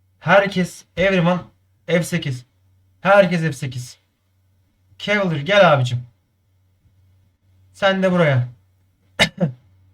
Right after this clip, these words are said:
Bırakın gelsinler. Kaç kişi lan var? Acemi. Kırk beş acemi zaten, anasını satayım.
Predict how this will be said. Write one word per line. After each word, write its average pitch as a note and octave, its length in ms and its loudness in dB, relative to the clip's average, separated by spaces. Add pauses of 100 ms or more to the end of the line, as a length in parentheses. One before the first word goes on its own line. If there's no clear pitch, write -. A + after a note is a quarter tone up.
(240)
Bırakın G#3 300 -4
gelsinler. E3 540 0 (400)
Kaç F3+ 240 -4
kişi - 140 -14
lan D#3 240 -4
var? C#3 120 -14 (2250)
Acemi. D3+ 420 0
Kırk - 200 -12
beş A3+ 100 2
acemi G3 240 2
zaten, D#3 140 -4
anasını B2+ 180 0
satayım. A#2 240 -4